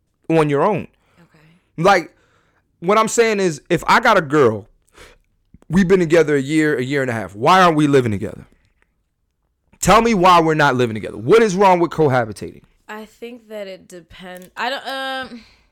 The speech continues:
Speaker 2: I don't think there's anything wrong with it. I just think that it depends on what your motive is. Like, if it's, if it's for, I mean, yes, it can be for financial for some people, but if your motive is for only financial, not like, "Oh, this is the next step. Like, I really feel like we can live together." And next thing you know,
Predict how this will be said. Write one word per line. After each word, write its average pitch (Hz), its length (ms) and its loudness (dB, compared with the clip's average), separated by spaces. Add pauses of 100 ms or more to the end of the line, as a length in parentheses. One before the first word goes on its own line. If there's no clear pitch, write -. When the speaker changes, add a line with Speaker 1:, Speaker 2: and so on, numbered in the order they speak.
(240)
Speaker 2:
I 254 80 -2
don't 294 100 -6
think 269 120 -18
there's 247 140 -16
anything 208 360 -18
wrong 196 260 -16
with 220 140 -20
it. 190 140 -16
I 196 120 -12
just 196 280 -18
think 196 260 -18
that 185 320 -10
it 185 160 -18
depends 196 520 -18
on 170 180 -20
what - 160 -20
your 175 140 -20
motive 165 500 -18
is. - 380 -20
Like, 190 180 -16
if 190 140 -16
it's, 196 180 -18 (340)
if 220 160 -10
it's 220 200 -10
for, 214 520 -8
I 214 60 -8
mean, 247 240 -12
yes, 240 240 -8
it 254 80 -16
can 220 160 -16
be 214 140 -16
for 196 280 -20
financial 185 680 -18
for 175 140 -20
some 175 260 -20
people, 165 300 -20
but 170 320 -20 (420)
if 190 160 -16
your 202 140 -12
motive 202 480 -10
is 190 180 -16
for - 520 -10
only 214 300 -10
financial, 185 760 -12
not 185 240 -14
like, 190 240 -16
"Oh, 208 160 -8
this 196 200 -16
is 196 100 -20
the 190 80 -18
next 190 260 -20
step. 269 280 -16
Like, 190 140 -16
I 185 80 -14
really 180 320 -18
feel 190 180 -20
like 175 160 -16
we 180 60 -20
can 180 220 -20
live 190 140 -16
together." 185 360 -14
And 170 120 -20
next 175 200 -20
thing 185 80 -20
you 185 60 -20
know, 185 80 -18